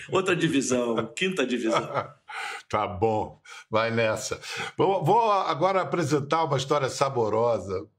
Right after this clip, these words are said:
Speaker 2: Vamos ver um trecho do, do documentário em que a gente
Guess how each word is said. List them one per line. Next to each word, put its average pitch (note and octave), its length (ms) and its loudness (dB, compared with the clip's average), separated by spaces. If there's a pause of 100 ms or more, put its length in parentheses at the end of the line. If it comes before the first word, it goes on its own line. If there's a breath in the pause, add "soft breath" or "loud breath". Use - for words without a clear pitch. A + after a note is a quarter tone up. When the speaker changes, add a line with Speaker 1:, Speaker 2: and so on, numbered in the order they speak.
(140)
Speaker 2:
Vamos A#2+ 320 -2
ver A2 140 -2
um G#2+ 140 -2
trecho A2+ 380 -4
do, F#2+ 300 -6
do F#2+ 160 -12
documentário G2+ 760 -4
em G2+ 60 -10
que - 100 -10
a A2 60 -4
gente A#2 520 -6